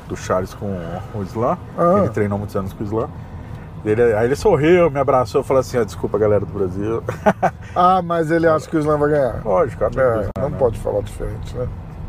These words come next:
Speaker 1: <laughs> É, né? Mas, cara
Speaker 2: Caralho, tem uma fila gigante de gente pra entrar.
Speaker 1: É apesar de cerimonial, né?
Speaker 2: Aonde é o, o estacionamento que você
Speaker 1: Parking,
Speaker 2: falou?
Speaker 1: né? Aqui, aqui, ó. Tem aqui, ali, ó.
Speaker 2: Ah, é lá do outro lado?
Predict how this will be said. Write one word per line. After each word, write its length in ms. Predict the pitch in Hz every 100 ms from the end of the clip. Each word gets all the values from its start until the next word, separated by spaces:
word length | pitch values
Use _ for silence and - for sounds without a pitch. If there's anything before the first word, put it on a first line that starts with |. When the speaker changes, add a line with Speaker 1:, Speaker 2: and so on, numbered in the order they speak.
| -
Speaker 1:
<laughs> 220 | 123 123 123
É, 40 |
né? 280 | 120 113 117 - - - - - - - - -
Mas, 600 | 98 90 87 85 87 - -
cara 180 | 127 202
Speaker 2:
Caralho, 220 | 202 202
tem 80 | 220
uma 60 |
fila 300 | 214 - 214
gigante 560 | 208 233 - 160 196 196
de 60 | 135
gente 140 | 131
pra 100 | 120
entrar. 240 | 110 - 107 - - -
Speaker 1:
É 40 |
apesar 340 | 165 185 185
de 80 | 180
cerimonial, 680 | - 196 185 190 180 156 156
né? 100 | 143 143 -
Speaker 2:
Aonde 400 | 151 165 185 156
é 80 | 143
o, 800 | 135 135 127 120 120 120 113 120 - - - -
o 40 |
estacionamento 500 | - - 127 120 185
que 40 | 139
você 40 | 135
Speaker 1:
Parking, 240 | 139 202
Speaker 2:
falou? 20 | - - -
Speaker 1:
né? 160 | 113 98
Aqui, 160 | - 98
aqui, 220 | 87 -
ó. 60 | - - -
Tem 80 |
aqui, 200 | 131 -
ali, 140 | 92 67
ó. 60 | - - - - -
Speaker 2:
Ah, 180 | 202 202
é 40 |
lá 220 | 156 170
do 60 | 220
outro 160 | 180 160
lado? 360 | 226 302 131